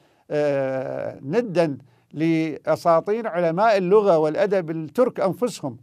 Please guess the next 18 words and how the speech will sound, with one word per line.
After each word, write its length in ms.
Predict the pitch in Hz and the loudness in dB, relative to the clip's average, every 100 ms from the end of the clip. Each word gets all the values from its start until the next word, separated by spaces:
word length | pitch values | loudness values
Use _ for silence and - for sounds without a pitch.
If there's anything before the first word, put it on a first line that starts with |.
| _ _ _ | _ _ _
يراسلهم، 800 | 160 170 156 143 214 226 165 214 196 | -2 4 4 4 0 2 2 -4 -2
وكان 500 | 139 139 - 208 233 | 0 -2 -2 -4 -2
عضوا 320 | 247 240 208 | 0 0 -2
في 160 | 180 | -2
مجمعهم، 580 | 170 156 120 127 113 104 _ _ _ - | -6 -4 -4 -6 -8 -14 _ _ _ 2
لكنه 580 | 208 220 269 254 202 214 | 4 4 0 -2 -2 -2
كان 240 | 214 220 | 0 0
يتقن 500 | 214 269 - 220 202 | -2 -8 -8 -6 -4
إلى 280 | 190 180 175 | -2 -2 0
جانب 380 | 165 254 233 202 | 0 0 0 -2
ذلك 540 | 185 247 165 - _ _ _ _ _ 160 | 2 2 2 -6 _ _ _ _ _ -2
ال-، 260 | 170 175 | 0 2
اللغات 680 | 165 160 160 165 220 277 - | 0 0 -4 -2 2 0 0
التركية 500 | 214 202 185 - 240 | -4 -4 -6 -2 -2
القديمة، 500 | 208 170 160 202 143 | -2 -4 -4 -4 -4
اللغة 380 | 131 151 214 190 | -4 -2 0 -2
الجغطائية، 1120 | 139 143 147 113 160 147 139 226 208 202 196 _ _ _ - | -2 -2 -2 0 4 4 2 -4 -2 -2 -4 _ _ _ -6
وبلهجاتها، 1700 | 165 165 160 156 147 151 170 165 139 151 240 214 208 165 202 196 | 0 2 2 0 -2 -4 0 0 0 2 2 2 2 4 4 4